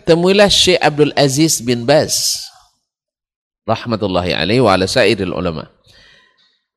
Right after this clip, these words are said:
Akhirnya dia berangkat ke Arab Saudi. Di mana dia? Di Arab Saudi. Berangkat dia ke Arab Saudi, bertemu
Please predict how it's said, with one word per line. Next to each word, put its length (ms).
Akhirnya 240
dia 120
berangkat 440
ke 100
Arab 240
Saudi. 220
Di 80
mana 240
dia? 320
Di 100
Arab 220
Saudi. 340
Berangkat 380
dia 160
ke 80
Arab 180
Saudi, 380
bertemu 400